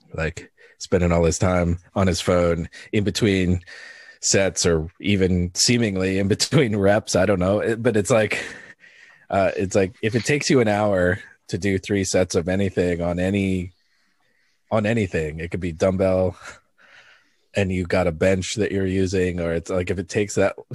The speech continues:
you know, if you're taking forever, it's like, uh, I came here to work.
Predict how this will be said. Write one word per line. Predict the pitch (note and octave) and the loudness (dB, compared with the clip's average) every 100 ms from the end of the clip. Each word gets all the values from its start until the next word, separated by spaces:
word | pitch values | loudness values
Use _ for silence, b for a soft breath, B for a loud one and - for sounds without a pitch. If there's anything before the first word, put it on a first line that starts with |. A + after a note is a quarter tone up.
| - | -12
you | F#2 | -10
know, | D#2 - _ _ | -10 -14 _ _
if | - | -14
you're | G2 | -4
taking | B2+ A2+ F2+ | -2 -2 -2
forever, | F#2+ F#2+ F2 E2 | 0 2 0 -4
it's | - | -2
like, | F#2 E2+ - B B - | -4 -4 -12 B B -8
uh, | G2 G2 F#2+ - | -4 -2 -2 -2
I | A#2 | -2
came | - E3 | 0 2
here | C#3+ | 2
to | G#2+ | 2
work. | F2+ A#2+ - - | 2 0 -2 -14